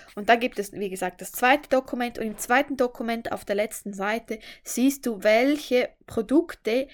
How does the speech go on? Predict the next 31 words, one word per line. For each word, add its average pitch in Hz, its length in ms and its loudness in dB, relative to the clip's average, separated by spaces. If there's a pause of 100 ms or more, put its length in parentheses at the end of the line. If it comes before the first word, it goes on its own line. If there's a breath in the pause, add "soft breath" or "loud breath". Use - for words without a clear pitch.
(140 loud breath)
eben 214 480 2
nicht 226 720 -6
zugelassen 208 680 -4
sind, 214 260 -6
um 190 140 -8
diese 208 480 -4
hier 196 320 -4
einzeln 196 500 -6
wieder 196 420 -4
zu - 120 -10
verkaufen. 170 640 -10 (360 loud breath)
Das 226 220 4
sind 220 320 -2
eigentlich 208 320 0
fast 185 280 -2
alle 185 220 -2
Nahrungsergänzungen. 190 760 -6
Also 190 120 -4
du 202 60 -8
kannst 214 320 -6
dir 202 80 2
einfach 202 160 -4
mal 196 160 -2
so 196 160 -2
Pi 233 240 -6
mal 220 160 0
Daumen 202 280 2
merken, 233 360 -2
alles, 226 320 2
was 208 140 -6
du, 214 140 -4